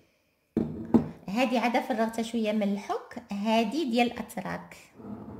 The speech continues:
هادي جاتني من عند النسيبه ديالي ديال تركيا.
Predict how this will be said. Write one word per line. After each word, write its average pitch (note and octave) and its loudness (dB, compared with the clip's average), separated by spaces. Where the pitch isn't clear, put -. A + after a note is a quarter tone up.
هادي G#3 0
جاتني G#3 2
من G3 2
عند F3 0
النسيبه F#3+ -2
ديالي F#3+ -2
ديال F3+ 0
تركيا. C#3+ -4